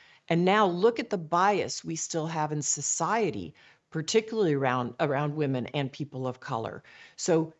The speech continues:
with A I, if you don't have women with a seat at the table creating A I, helping with the rules, helping with the regulations, if you don't have people of color, you're automatically biasing it towards one part of society.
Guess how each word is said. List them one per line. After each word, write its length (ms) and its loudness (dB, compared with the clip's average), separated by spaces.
with 200 0
A 280 2
I, 580 4
if 220 -4
you 220 -2
don't 240 2
have 240 -2
women 500 0
with 160 0
a 40 -4
seat 280 -2
at 80 -2
the 80 -4
table 400 -2
creating 640 4
A 240 2
I, 300 2
helping 600 2
with 160 -4
the 100 -2
rules, 380 -2
helping 520 0
with 120 -2
the 80 -6
regulations, 640 0
if 120 -12
you 80 -2
don't 180 2
have 180 -2
people 300 -4
of 100 -4
color, 420 0
you're 380 6
automatically 1200 2
biasing 600 0
it 180 -12
towards 520 -4
one 400 -4
part 400 -4
of 100 -10
society. 720 -4